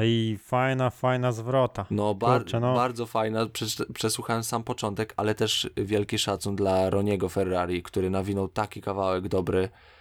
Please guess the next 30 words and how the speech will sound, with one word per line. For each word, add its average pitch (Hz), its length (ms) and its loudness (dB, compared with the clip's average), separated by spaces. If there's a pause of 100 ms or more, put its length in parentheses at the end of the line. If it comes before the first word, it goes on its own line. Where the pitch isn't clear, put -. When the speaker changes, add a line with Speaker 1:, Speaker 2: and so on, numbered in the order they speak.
(200)
Speaker 2:
taki 107 260 -2
szczery. 98 580 0 (720)
No, 107 340 2 (100)
coś 113 440 0
Speaker 1:
Ja 113 80 4
jeszcze 113 240 0
nie 117 120 2
słuchałem 113 400 2
Speaker 2:
naprawdę 113 260 4
Speaker 1:
właśnie. 110 240 0
Speaker 2:
super 110 240 2
nawinął 104 360 0
Roni, 95 240 0 (160)
y, 95 280 2
Roni 98 220 0
Ferrari. 95 500 0 (640)
E, 92 320 2
bardzo 107 360 -2
szczere 107 440 -2
takie 92 760 0
i 101 160 -2
fajnie, 117 320 -2
że 113 100 -4
się 120 120 -2
odezwał 104 360 0
na 101 140 -4
ten 107 200 -2
temat 104 320 0
właśnie 101 400 0
tego, 101 600 2